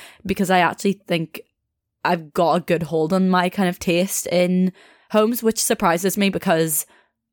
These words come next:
I thought I would really struggle with this. But basically, I'm not, like, a minimalist, modern, everything white and clean and, you know, just very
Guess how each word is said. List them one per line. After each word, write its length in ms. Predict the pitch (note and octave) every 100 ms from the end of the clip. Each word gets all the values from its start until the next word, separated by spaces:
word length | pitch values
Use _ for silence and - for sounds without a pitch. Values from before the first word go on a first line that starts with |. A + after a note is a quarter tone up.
| _
I 100 | F#3
thought 320 | F3 - E3+ -
I 80 |
would 160 | F3 E3+
really 160 | E3 F3
struggle 300 | - E3 F3+
with 120 | G3+
this. 220 | B3 - - - -
But 100 | A3+
basically, 540 | C4+ D4+ D#4+ F4 E4+ - -
I'm 400 | G3+ A#3 C#4 B3+
not, 220 | A3+ -
like, 220 | F#3+ F#3+
a 360 | F#3 E3+ E3 - - -
minimalist, 840 | F3 F3+ F3+ F#3 F3+ F3 E3+ -
modern, 580 | F#3+ F3 D#3+ E3 E3 E3+
everything 500 | - E3+ F3 F3 E3+
white 360 | D#3+ D#3+ E3 -
and 140 | F3 D#3+
clean 500 | F3+ E3 D3+ E3+ E3+
and, 580 | F3+ D#3+ D#3 D#3 D#3 - - - _ - _ -
you 200 | F#3 F3+
know, 360 | D#3+ D#3+ D#3+ - _ _
just 260 | - F#3 F3+
very 760 | E3+ E3+ E3+ D#3 D#3+ D#3+ E3